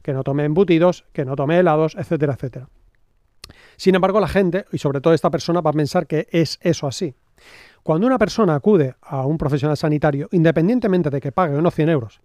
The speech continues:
pero si paga cien euros más, está más dispuesta a realizar cambios en su estilo de vida. Por ejemplo, yo cuando he ido a un psicólogo, que he ido a un psicólogo,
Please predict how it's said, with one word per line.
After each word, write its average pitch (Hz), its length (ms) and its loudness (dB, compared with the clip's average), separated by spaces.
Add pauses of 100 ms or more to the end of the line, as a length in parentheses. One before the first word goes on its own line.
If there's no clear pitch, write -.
pero 139 140 -4
si 147 120 -4
paga 147 200 -2
cien 143 140 -2
euros 170 220 -2
más, 135 260 -10 (360)
está 214 240 0
más 226 160 -2
dispuesta 208 720 -2 (220)
a 214 240 -2
realizar 156 400 0
cambios 196 280 -2
en 143 80 -2
su - 80 -4
estilo 143 280 -2
de 143 80 0
vida. 131 300 -4 (300)
Por 139 120 -6
ejemplo, 165 200 2
yo 147 120 2
cuando 185 180 0
he 151 60 0
ido 156 80 0
a - 20 0
un 143 80 -2
psicólogo, 170 520 0
que 147 120 -4
he 143 60 2
ido 135 100 -2
a - 20 -2
un 123 60 -6
psicólogo, 139 480 -4